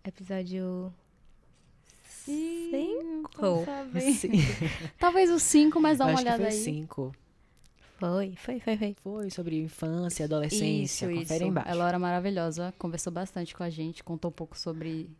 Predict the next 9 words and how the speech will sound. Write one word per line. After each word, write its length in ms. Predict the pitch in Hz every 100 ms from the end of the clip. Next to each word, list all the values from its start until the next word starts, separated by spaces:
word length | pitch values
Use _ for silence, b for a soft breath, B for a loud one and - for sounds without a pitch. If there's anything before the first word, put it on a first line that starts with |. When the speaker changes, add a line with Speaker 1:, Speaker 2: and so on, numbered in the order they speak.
| -
Speaker 2:
vivências 540 | 170 165 165 160 170 160
dela 140 | 156
Speaker 3:
Isso. 100 | 123
Speaker 2:
também. 280 | 160 160 165
Dei 240 | 160 160 165
uma 160 | 180
olhada 300 | 180 160 160
no 60 | 165
episódio. 420 | 165 165 135 -